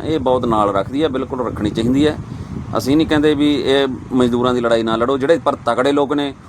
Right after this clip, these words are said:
ਉਹ ਮਜ਼ਦੂਰਾਂ ਨੂੰ ਮਜ਼ਦੂਰ ਸਮਝਦੇ ਨਹੀਂ, ਕਿਉਂਕਿ ਪਾਰਟੀਬਾਜ਼ੀ ਦੇ ਵਿੱਚ ਵੀ, ਕਈ ਪਾਰਟੀਆਂ ਦੇ ਵਿੱਚ ਇਹ ਹੈ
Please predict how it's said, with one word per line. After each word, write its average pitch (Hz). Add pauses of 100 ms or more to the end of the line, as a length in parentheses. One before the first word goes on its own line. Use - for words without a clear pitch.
(100)
ਉਹ 180
ਮਜ਼ਦੂਰਾਂ 139
ਨੂੰ 156
ਮਜ਼ਦੂਰ 131
ਸਮਝਦੇ 147
ਨਹੀਂ, 151 (220)
ਕਿਉਂਕਿ 190
ਪਾਰਟੀਬਾਜ਼ੀ 180
ਦੇ 180
ਵਿੱਚ 170
ਵੀ, 196
ਕਈ 202
ਪਾਰਟੀਆਂ 175
ਦੇ 190
ਵਿੱਚ 165
ਇਹ 170
ਹੈ 151